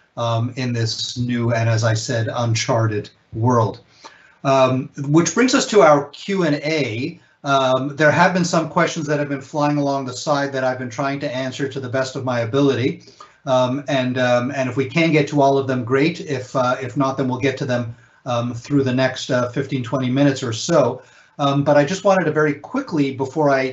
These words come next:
turn it over to all of you, um, just say that, uh, as you're all now facing this situation of, "Okay, what am I going to do in September, and how this is, how is this all going to work?" Um, know that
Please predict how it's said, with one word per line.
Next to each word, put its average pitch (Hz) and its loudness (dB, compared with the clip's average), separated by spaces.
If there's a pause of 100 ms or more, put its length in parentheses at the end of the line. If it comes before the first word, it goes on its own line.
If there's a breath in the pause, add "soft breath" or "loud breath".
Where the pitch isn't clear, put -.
turn 165 0
it 143 0
over 143 2
to 151 -4
all 131 2
of 110 -6
you, 135 0 (560 soft breath)
um, 127 -2 (100)
just 139 -4
say 156 2
that, 139 0
uh, 135 0
as 175 2
you're 190 4
all 156 4
now 147 -2 (160)
facing 135 -8
this 139 -6
situation 160 -2
of, 143 0
"Okay, 143 0
what 139 0
am 147 0
I 143 0
going 139 0
to 127 -6
do 139 -2
in 127 -4
September, 120 -4 (300 loud breath)
and 123 -4
how 156 4
this 143 -2
is, 139 -6
how 147 -2
is 135 -4
this 143 -6
all 139 -2
going 131 -6
to 127 -8
work?" 147 -2 (460 soft breath)
Um, 135 -2
know 156 4
that 147 2